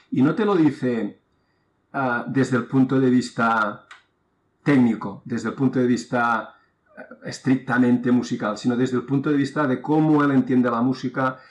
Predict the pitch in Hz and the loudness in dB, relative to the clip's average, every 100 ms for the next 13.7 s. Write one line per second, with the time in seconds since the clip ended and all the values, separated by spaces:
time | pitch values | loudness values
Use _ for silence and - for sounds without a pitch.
0 | _ 131 135 123 - 127 - 143 143 143 | _ -2 0 0 -2 -6 -2 0 2 2
1 | 147 151 143 117 127 139 135 135 127 117 | 2 0 0 0 0 2 2 0 0 -2
2 | 113 127 127 117 117 113 113 113 120 113 | -2 -4 -4 -2 -2 0 -2 -2 -2 -2
3 | 113 117 127 127 123 - 123 110 113 113 | -2 0 0 -2 -6 -4 -4 -2 -2 -2
4 | 110 107 - - 139 123 - - 117 - | -2 -6 -14 -6 -2 -2 -2 -4 -4 -4
5 | 135 135 127 - - 117 139 127 120 120 | -4 -2 -4 -4 -6 -4 0 0 0 -2
6 | - 123 113 107 117 113 113 110 - _ | -4 -4 -2 -4 -4 -4 -6 -10 -14 _
7 | _ - 110 120 120 131 123 117 - 113 | _ -12 -4 -2 -2 -4 -4 -4 -2 -2
8 | 120 120 120 131 120 107 101 113 - 107 | 0 -2 -6 -6 -6 -8 -6 -6 -6 -8
9 | 104 107 110 - - 101 101 - _ - | -8 -8 -10 -10 -10 -10 -10 -12 _ -20
10 | - _ - 127 - 240 120 175 208 - | -20 _ -4 -2 -2 -2 -2 0 -2 0
11 | 165 - - 139 - - _ _ _ _ | -2 -4 -4 -4 -4 -12 _ _ _ _
12 | _ - _ - 151 139 131 131 139 147 | _ -20 _ -8 -6 0 0 0 0 2
13 | 180 143 120 123 - - _ | 2 0 0 -2 -2 -12 _